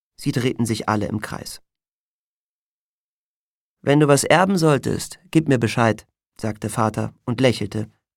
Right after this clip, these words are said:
als meinte er das ernst. „Mach ich.“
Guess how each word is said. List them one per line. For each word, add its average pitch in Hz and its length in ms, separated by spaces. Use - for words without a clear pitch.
als 120 200
meinte 107 340
er - 80
das - 160
ernst. - 420
„Mach 143 240
ich.“ - 220